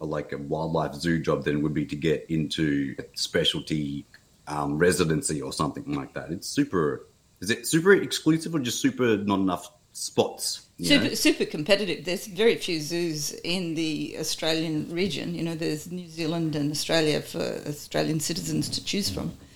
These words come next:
Speaker 2: And there'd be so many young people that want to do wildlife residencies, and you've got one at Melbourne, one at Perth.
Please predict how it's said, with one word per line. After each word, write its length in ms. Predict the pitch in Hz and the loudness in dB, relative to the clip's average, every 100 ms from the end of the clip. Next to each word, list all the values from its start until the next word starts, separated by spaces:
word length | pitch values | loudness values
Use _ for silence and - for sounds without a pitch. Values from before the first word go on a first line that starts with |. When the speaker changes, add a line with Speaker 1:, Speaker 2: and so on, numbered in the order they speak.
| - _ | -20 _
Speaker 2:
And 120 | 190 | 0
there'd 140 | 175 151 | 0 0
be 100 | 165 | -2
so 380 | - - 196 | 0 4 4
many 280 | 190 170 170 156 | 4 0 0 -2
young 360 | 139 151 170 185 | -2 -2 0 0
people 280 | 185 143 147 | -2 -4 -2
that 120 | 143 | -2
want 140 | 151 156 | -2 -2
to 60 | |
do 200 | 151 180 | -2 -4
wildlife 400 | 156 151 156 151 | 0 0 2 0
residencies, 680 | 156 156 165 - - 139 147 | -2 -4 -4 -6 -4 -4 -4
and 120 | 156 | -6
you've 100 | - | -4
got 140 | - - | -6 0
one 200 | 160 - | 0 0
at 140 | - | 0
Melbourne, 340 | 151 156 143 | -2 0 0
one 140 | 139 151 | 2 2
at 140 | - | -2
Perth. 340 | - 151 - | 0 0 0